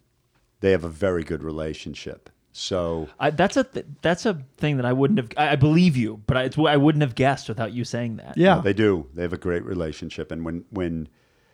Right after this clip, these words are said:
Speaker 1: um, Manchester United, we were the first stop on their tour,
Speaker 3: Okay.
Speaker 1: and they were training at Harvard.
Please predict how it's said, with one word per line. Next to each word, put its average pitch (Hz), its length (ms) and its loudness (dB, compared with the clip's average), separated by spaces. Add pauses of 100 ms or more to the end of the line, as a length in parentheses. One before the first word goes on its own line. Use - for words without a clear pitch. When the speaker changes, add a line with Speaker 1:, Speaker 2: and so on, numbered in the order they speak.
(160)
Speaker 1:
um, 80 560 -4 (480)
Manchester 107 480 -4
United, 95 480 -4
we 101 80 -2
were 110 120 -2
the 82 80 -6
first - 380 -6
stop 92 440 -4
on 80 120 -6
their 78 140 -8
tour, 76 640 -8
Speaker 3:
Okay. 143 320 -6 (400)
Speaker 1:
and 87 800 -6 (240)
they 92 140 -2
were 90 120 -4
training 92 400 -8
at 69 100 -10
Harvard. 98 480 -6